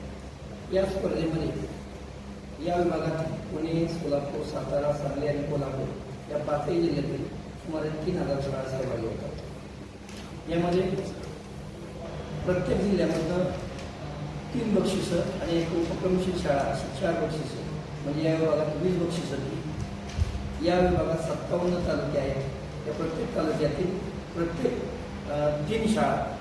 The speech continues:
पहिली, दुसरी आणि तिसरी, याची, अ, निवड केली जाते. अशा एकशे एकाहत्तर शाळा आणि आपल्या तालुक्यातील पुरंदर हवेली तालुक्यातील, पुरंदर तालुक्यामधील तीन शाळा आणि हवेली तालुक्यातील तीन शाळा,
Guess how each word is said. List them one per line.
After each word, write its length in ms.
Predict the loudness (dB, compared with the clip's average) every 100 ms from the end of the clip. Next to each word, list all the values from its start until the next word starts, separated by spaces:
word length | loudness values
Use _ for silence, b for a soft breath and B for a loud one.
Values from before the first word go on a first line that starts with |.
| -2
पहिली, 280 | 2 4 4
दुसरी 340 | 4 2 2 2
आणि 120 | 2
तिसरी, 340 | -2 -2 -2 -2 -4 -6 -8 -2
याची, 300 | 0 4 4
अ, 260 | 4 2 4 6 6 4 2 4
निवड 120 | 4
केली 260 | 4 2 2
जाते. 260 | 2 0 -2 -4 -8 -8 -6
अशा 180 | 0 2
एकशे 240 | 2 2
एकाहत्तर 520 | 2 2 0 0 0 0
शाळा 380 | 0 0 -2 -4 -8 -10 -4
आणि 240 | -2 0 0 -2 -6 -2
आपल्या 360 | 0 4 4 4
तालुक्यातील 520 | 2 2 2 2 0
पुरंदर 540 | -2 -2 -2 2 2 2
हवेली 320 | 2 0 2
तालुक्यातील, 480 | 2 4 4 2 0 -4 -6 -6 -2
पुरंदर 360 | 0 2 2
तालुक्यामधील 600 | 2 0 0 0 -2 0 2
तीन 240 | 2 2
शाळा 260 | 0 -2 -2 -6 -6 -6
आणि 120 | -2
हवेली 360 | 0 2 2 2
तालुक्यातील 500 | 2 2 0 0 0
तीन 180 | -2 0
शाळा, 340 | 0 0 -2